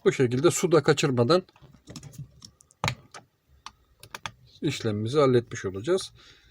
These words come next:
Bir sonraki seride de, e, diyaframla ilgili, aynı bu beyinle ilgili diyafram değişimi nasıl yapılır onu da göstereceğim. Bir de bu, e, su kanallarını, e, su odasını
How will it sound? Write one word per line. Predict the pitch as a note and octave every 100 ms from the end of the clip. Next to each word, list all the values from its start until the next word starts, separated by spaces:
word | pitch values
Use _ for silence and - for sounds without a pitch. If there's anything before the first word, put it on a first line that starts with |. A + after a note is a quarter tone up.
| _ - _ _
Bir | A#3+ A#3
sonraki | - F#3+ F#3+ G3+
seride | - F#3 F#3+ F#3 F#3
de, | A3+ G#3 - E3+
e, | E3 D#3 D#3 C#3+
diyaframla | E3 E3 - F#3 E3 C3+
ilgili, | B2 A#2+ A#2 - _ _ _
aynı | E3 D3+ B2+ A#2+ B2 - _ _ -
bu | A#2+ B2
beyinle | C3 C3+ B2+ A#2+
ilgili | A2 A2+ C#3 G3+ - - _ - _ - - - - _ - -
diyafram | D#3 D#3 - E3 D3
değişimi | C#3 C3+ A2+ C3 C3
nasıl | C3 -
yapılır | B2+ - B2
onu | C3 B2+
da | A#2
göstereceğim. | A2+ G#2+ - A#2 F3 G3 _ _ _ _ _ _ _ _ _ _ _ _ - - - - - -
Bir | G#3
de | G3+
bu, | G3 G#3 G#3 E3+
e, | D#3
su | C#3 - -
kanallarını, | G3 F#3 F3 E3 E3 E3+ G#3 F#3+ - - _ - _ - -
e, | C3 G#2+
su | A2 -
odasını | F3 C#3+ C3 - F3